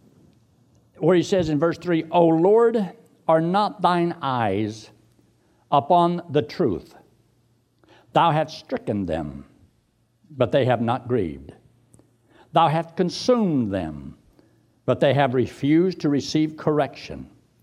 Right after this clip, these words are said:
They have made their faces harder than a rock. They have refused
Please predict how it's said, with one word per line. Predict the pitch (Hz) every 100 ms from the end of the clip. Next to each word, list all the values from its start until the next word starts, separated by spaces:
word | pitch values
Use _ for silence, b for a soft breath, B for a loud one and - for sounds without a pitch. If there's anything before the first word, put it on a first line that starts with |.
| _ b b b b b b
They | 175 165
have | 160
made | 156 160 190 220
their | 190 208
faces | - 202 208 202 175
harder | - - 214 240 240 247 226
than | 139 202
a | 196
rock. | 175 170 220 156 - - _ _ _ _ _ _ _ _ -
They | 127
have | 120 120
refused | 117 113 117 139 165 190 160 -